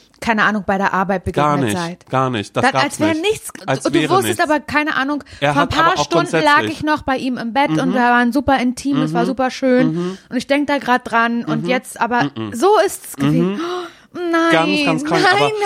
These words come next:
Speaker 1: nein,
Speaker 2: aber, aber ich
Speaker 1: nein.
Speaker 2: glaube, das ist dann vielleicht auch mehr sein Umgang mit einem gewesen, wo ich dann aber auch irgendwann dachte, weil's dein Umgang
Speaker 1: Aber
Speaker 2: ist,
Speaker 1: das hast du
Speaker 2: sollte
Speaker 1: doch
Speaker 2: ich
Speaker 1: gar
Speaker 2: meinen
Speaker 1: nicht
Speaker 2: Umgang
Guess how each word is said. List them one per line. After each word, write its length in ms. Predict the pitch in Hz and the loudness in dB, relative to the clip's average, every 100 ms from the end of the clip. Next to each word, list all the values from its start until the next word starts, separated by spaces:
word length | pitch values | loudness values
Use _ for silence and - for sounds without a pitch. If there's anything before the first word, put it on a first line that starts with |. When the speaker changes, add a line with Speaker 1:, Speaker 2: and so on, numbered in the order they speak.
| 359 | 0
Speaker 1:
nein, 100 | 370 381 | 0 0
Speaker 2:
aber, 280 | 139 - - | 0 0 0
aber 100 | 151 | 0
ich 60 | |
Speaker 1:
nein. 60 | 320 | 2
Speaker 2:
glaube, 220 | 147 147 | 0 2
das 160 | 151 - | -2 -4
ist 180 | 139 - | -6 -2
dann 160 | 151 | -2
vielleicht 320 | 139 143 139 | 0 0 0
auch 140 | 127 127 | -2 -2
mehr 480 | 131 127 123 120 - _ _ _ | 0 0 0 0 -4 _ _ _
sein 580 | 107 104 117 123 143 139 | -10 0 2 2 2 0
Umgang 840 | - 110 107 95 95 95 95 95 | -2 -2 -2 0 0 0 -2 -2
mit 260 | 95 92 - | -2 -4 -2
einem 180 | 95 98 | -2 -2
gewesen, 380 | 95 98 104 | -4 -4 -2
wo 60 | 98 | -4
ich 100 | 95 | -2
dann 140 | 113 | 0
aber 100 | 98 | 2
auch 60 | 98 | 2
irgendwann 280 | 104 98 107 | 0 0 0
dachte, 300 | 101 - 101 | -2 -4 -2
weil's 240 | 101 - | -2 0
dein 220 | 110 107 | -2 0
Umgang 220 | 113 110 104 | 0 0 2
Speaker 1:
Aber 60 | - | 2
Speaker 2:
ist, 60 | - | 0
Speaker 1:
das 80 | |
hast 0 | |
du 60 | - | 0
Speaker 2:
sollte 40 | - | 0
Speaker 1:
doch 40 | |
Speaker 2:
ich 60 | 101 | 0
Speaker 1:
gar 80 | |
Speaker 2:
meinen 120 | 107 - | 0 0
Speaker 1:
nicht 80 | 123 | 0
Speaker 2:
Umgang 140 | 131 | 0